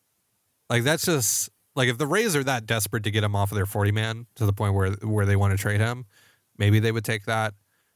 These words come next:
I just, personally, just the fact that he's not going to produce for you this year, and there's a lot of question marks about how he's going to bounce back from the surgery and how he'll, he'll respond in twenty twenty-three.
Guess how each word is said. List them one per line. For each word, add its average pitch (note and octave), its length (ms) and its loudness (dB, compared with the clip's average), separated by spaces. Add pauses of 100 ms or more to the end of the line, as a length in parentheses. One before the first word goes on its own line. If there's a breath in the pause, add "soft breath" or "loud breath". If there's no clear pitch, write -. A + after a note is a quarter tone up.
(400)
I A2+ 160 4
just, A2 280 0 (400)
personally, B2 540 0
just G#2+ 260 -2
the C3 100 -2
fact C#3 260 0
that A2+ 120 -2
he's A2+ 160 0
not A2 120 0
going G#2 200 2
to F#2+ 160 0 (100)
produce G#2 400 0
for G#2+ 140 0
you G2 380 2 (440)
this G#2+ 280 0
year, G2+ 440 2 (920)
and G2 420 2
there's G2+ 160 4
a G2+ 60 0
lot G#2 380 0
of G2 60 -2
question G#2 300 -4
marks G2 240 0
about F#2+ 240 -2
how G2+ 140 -2
he's G2 120 0
going G#2 180 0
to F#2+ 60 -2
bounce G2 260 -4
back G2+ 280 -6
from G#2+ 120 -6
the G2 80 -2
surgery G2+ 520 0
and G2 100 -2
how G2 180 -4
he'll, F#2+ 280 0 (120)
he'll A2+ 160 2
respond G2 560 -2
in G2+ 80 -2
twenty G2+ 260 -4
twenty-three. G2+ 500 -4